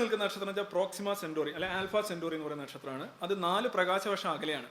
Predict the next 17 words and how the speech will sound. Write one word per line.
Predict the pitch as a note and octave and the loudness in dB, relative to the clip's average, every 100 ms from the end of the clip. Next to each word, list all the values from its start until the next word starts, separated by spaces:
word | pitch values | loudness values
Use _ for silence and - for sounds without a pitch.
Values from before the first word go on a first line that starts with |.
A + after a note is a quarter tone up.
| C#3 | -4
നാല് | F3 G#3+ | -4 -2
പ്രകാശവർഷം | G3 G#3 G#3 G#3+ G#3 | 2 2 2 -2 -2
അകലെ | F#3 | 0
എന്ന് | G3+ F#3+ | 0 -2
പറഞ്ഞു | F#3 | -2
കഴിഞ്ഞാൽ | F3+ G#3+ E3+ | -4 -2 2
നാല് | F3+ A3 | 4 6
വർഷം | A3 A3+ G#3+ | 6 4 2
കഴിഞ്ഞെങ്കിലേ | G3+ G3 G#3 G#3+ | 2 2 2 2
ആ, | G3 - - D#3+ | 2 -2 -10 -6
അതിൻ്റെ | F3+ F#3+ | 0 0
ഇപ്പോൾ | - A#3 | 6 6
ഉള്ള | G#3 | 8
പ്രകാശം | F#3 F#3 F#3 | 6 4 2
നമുക്ക് | F3 E3 | -2 -4
കിട്ടുള്ളൂ. | D3+ D3+ A#2+ - - - - - - - - - | -4 -6 -8 -14 -20 -20 -20 -20 -20 -20 -20 -8
നമ്മൾ | D#3 | 2